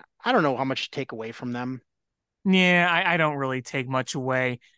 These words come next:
Speaker 2: Uh, what I do kinda hope that we continue to see from last year is Coby White being a useful piece.
Speaker 1: We're seeing that, though. I mean, he's looked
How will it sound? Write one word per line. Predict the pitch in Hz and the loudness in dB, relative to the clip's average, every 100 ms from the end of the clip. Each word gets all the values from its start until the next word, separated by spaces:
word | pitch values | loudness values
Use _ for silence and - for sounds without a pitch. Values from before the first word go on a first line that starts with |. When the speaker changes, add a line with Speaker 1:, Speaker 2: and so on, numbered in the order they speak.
| _ - | _ 0
Speaker 2:
Uh, | 156 156 | 4 4
what | 156 170 | 4 2
I | 165 | 2
do | 135 220 262 | 0 -2 -2
kinda | - 220 208 196 | -4 0 2 2
hope | 156 - 160 160 | 0 0 0 0
that | 160 151 | 0 0
we | 147 139 | 0 -4
continue | - 156 131 190 185 180 | -4 -4 -2 2 4 4
to | 156 | 2
see | - - 156 147 | 0 0 0 -2
from | 151 135 | -4 -2
last | 131 139 143 - 147 | 0 2 2 -2 -4
year | 131 127 123 120 _ _ _ _ | 0 0 0 -2 _ _ _ _
is | 165 151 135 120 - - 95 _ _ - | 2 2 2 -2 -6 -12 -20 _ _ -8
Coby | - 233 196 170 | 2 4 4 4
White | 151 147 123 | 4 2 0
being | 143 135 | -2 0
a | 127 | -4
useful | 123 120 - 120 | -4 -6 -8 -10
piece. | - 120 117 - - - _ _ _ _ - | -12 -18 -12 -8 -8 -10 _ _ _ _ -4
Speaker 1:
We're | 190 240 | 2 2
seeing | - 339 147 | 6 6 4
that, | 98 - | -2 -10
though. | 104 101 - - - | -12 -12 -16 -20 -14
I | 147 | -6
mean, | 151 156 | -2 -2
he's | 160 156 | -2 0
looked | 165 - - | -2 -2 -14